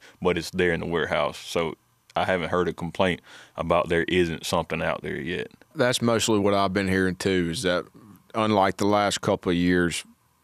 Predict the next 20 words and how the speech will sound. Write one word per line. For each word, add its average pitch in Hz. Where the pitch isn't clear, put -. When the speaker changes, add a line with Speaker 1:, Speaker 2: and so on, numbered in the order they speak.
Speaker 2:
most 104
of 98
these 95
retail 95
distributor 95
folks 90
are 92
pretty 92
happy 92
with, 82
with 95
where 92
they 85
are 85
right 73
now. 95
Speaker 1:
That's 92
right. 90
That's 85
right. 85